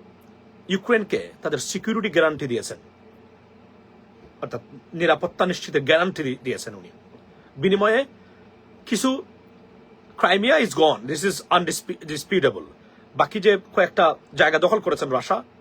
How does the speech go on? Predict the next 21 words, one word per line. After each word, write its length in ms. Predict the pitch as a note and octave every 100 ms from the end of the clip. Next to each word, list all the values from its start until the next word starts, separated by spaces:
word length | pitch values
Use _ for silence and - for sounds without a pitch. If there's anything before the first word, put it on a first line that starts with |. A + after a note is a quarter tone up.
| -
সেগুলোর 340 | C#3+ C#3+ D3
ভিতরে 320 | C#3 C#3+ C#3+ - - - -
আপনার 260 | C3 C#3
বর্তমানে 360 | B2 C3 C3+ B2+ -
এই 160 | F3+
মুহূর্তে 260 | F#3+ E3 D3+
চলছে 260 | D3+ B2+ C#3+
আলোচনা 420 | B2+ D#3 F3 C4 - - - - -
ল্যান্ড 280 | D3+ D3+ D3+
সোয়াপের 400 | - D#3+ D3 B2+
ব্যাপারে। 280 | A#2 A2+
অর্থাৎ 240 | A2+ - C#3 - - - C#3
এখানে 220 | E3 E3
এগ্রিমেন্টের, 500 | D#3+ C#3 F3 D#3+ D3+ C3 - -
আ-, 100 | C#3 - -
আপনার 280 | - C#3 B2 - C#3
যদি 180 | C#3+ D3+ - -
হয় 220 | F#3 A#3+ C#3+
যে 200 | C3 A#2 - - C#3+
যদি 140 | B2+
জেলেনস্কি 800 | B2 - C#3+ D3 F3+ - A3+